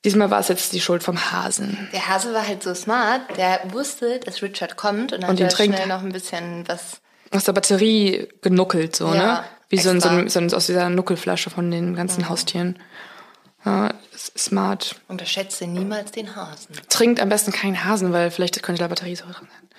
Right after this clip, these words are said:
Speaker 1: So, man
Speaker 2: Leos Tipp <laughs> Nummer zwei.
Speaker 1: Leos Tipp Nummer zwei. Trinkt generell einfach kein Blut, würde ich sagen.
Speaker 2: Ja.
Speaker 1: Obwohl Blut ist wahrscheinlich gar nicht so ungesund, ne?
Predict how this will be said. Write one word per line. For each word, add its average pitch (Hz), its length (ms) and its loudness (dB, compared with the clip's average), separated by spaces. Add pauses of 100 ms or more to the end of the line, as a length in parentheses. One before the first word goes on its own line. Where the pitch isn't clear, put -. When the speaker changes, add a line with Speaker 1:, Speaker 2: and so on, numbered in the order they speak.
(600)
Speaker 1:
So, 175 280 4
man - 120 0
Speaker 2:
Leos 185 400 2
Tipp - 300 -2 (340)
<laughs> 190 380 0
Nummer 208 160 0
zwei. 185 240 -8 (420)
Speaker 1:
Leos 254 360 4
Tipp 226 180 4
Nummer 202 200 4
zwei. 180 440 2 (100)
Trinkt - 580 -2
generell 185 300 4
einfach 160 240 0
kein 165 180 0
Blut, 175 240 0
würde 160 120 0
ich 160 60 -4
sagen. 180 420 -2 (160)
Speaker 2:
Ja. 160 320 -6 (100)
Speaker 1:
Obwohl 226 160 6
Blut 294 240 4
ist - 140 0
wahrscheinlich 254 340 0
gar 254 80 0
nicht 277 120 2
so 330 100 2
ungesund, 175 420 2
ne? 254 160 0